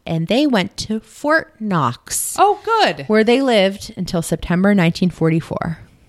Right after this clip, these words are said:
Speaker 2: That's
Speaker 1: when
Speaker 2: wonderful.
Speaker 1: they were returned to Washington.
Speaker 2: That's
Speaker 1: So for three
Speaker 2: amazing.
Speaker 1: years, the most important documents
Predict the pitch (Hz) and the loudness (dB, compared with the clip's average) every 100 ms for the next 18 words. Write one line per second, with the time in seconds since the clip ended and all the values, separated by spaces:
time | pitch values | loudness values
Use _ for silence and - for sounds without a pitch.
0 | _ _ _ _ _ _ 339 262 196 165 | _ _ _ _ _ _ -4 0 2 4
1 | 165 156 156 - 143 147 151 160 - _ | 4 4 2 0 -2 -2 -6 -10 -16 _
2 | _ _ _ - 165 - - 170 - - | _ _ _ -2 -2 -2 -10 -14 -12 -12
3 | 202 - _ _ _ _ _ _ _ 220 | -14 -16 _ _ _ _ _ _ _ 0
4 | 214 190 156 240 254 285 277 233 220 214 | 4 4 4 2 2 4 4 4 4 0
5 | - - - - 185 196 185 180 175 - | -4 -12 -16 -12 -6 -2 -2 -2 -6 -4
6 | 196 175 226 233 208 - 220 214 - | -2 2 2 0 -2 -2 -2 -2 -6